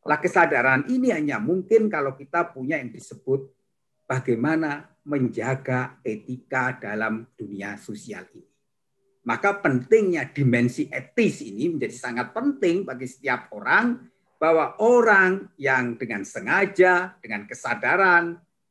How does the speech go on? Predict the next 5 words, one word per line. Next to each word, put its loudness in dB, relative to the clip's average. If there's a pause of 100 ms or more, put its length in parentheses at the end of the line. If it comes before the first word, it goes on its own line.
(200)
ingin 0
mencari 0 (160)
ketenaran 2
dengan -4
cara 4